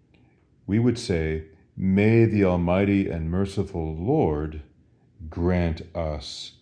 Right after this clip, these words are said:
pardon, absolution, and remission of our sins." And so we always have the st-, structure of subject,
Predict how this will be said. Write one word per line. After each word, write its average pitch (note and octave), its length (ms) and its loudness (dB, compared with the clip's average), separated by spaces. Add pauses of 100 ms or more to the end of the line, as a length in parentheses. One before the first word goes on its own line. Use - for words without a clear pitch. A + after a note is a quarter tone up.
(340)
pardon, E2 520 -2
absolution, E2+ 840 -6
and E2 140 -8
remission D#2+ 480 -8
of D2 160 -10
our C#2+ 200 -8
sins." D2+ 640 -8 (1200)
And E2 160 -6
so F#2+ 160 -2
we G2 160 2
always G2 320 4
have F#2 220 -2
the E2 60 -4
st-, - 380 -14
structure F2+ 520 -4
of D#2+ 160 -8
subject, A#2+ 720 -4